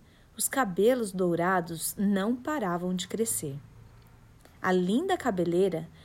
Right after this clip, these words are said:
abriu solo negro para subir em curvas e espirais,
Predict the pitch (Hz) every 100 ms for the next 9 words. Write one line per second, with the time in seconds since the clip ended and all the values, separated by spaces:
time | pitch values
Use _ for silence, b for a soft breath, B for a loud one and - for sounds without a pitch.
0 | B - 196 180 220 302 - - 220 208
1 | 180 165 185 190 - b b b - 226
2 | - 277 208 185 220 185 - - 208 208
3 | - 285 330 349 339 311 311 - 302 208
4 | 160 156 160 - -